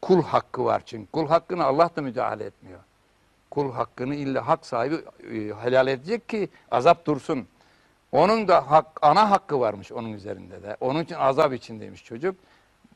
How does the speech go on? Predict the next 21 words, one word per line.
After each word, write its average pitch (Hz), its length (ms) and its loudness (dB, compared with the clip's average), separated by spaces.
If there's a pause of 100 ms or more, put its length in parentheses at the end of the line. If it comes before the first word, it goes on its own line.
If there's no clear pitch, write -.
(140)
Aa, 113 400 -2
cayır 143 400 2
cayır 156 280 2
yanıyor 156 460 6
yani. 98 240 -6 (840)
Ee, 113 400 -8 (640)
"Hayır 196 260 6
etmem, 180 440 -2 (220)
et, 214 220 2 (100)
etmem." 165 480 0 (880)
Onun 202 280 0
da 190 40 4
gözünün 147 340 -4
perdesini 135 460 -4
açıvermiş 104 720 -8 (360)
Peygamberimiz. 92 640 -14
Koca 113 260 -12
karının 117 300 -12
gözünün 117 300 -10
perdesini 110 500 -8
açıvermiş. 120 600 -12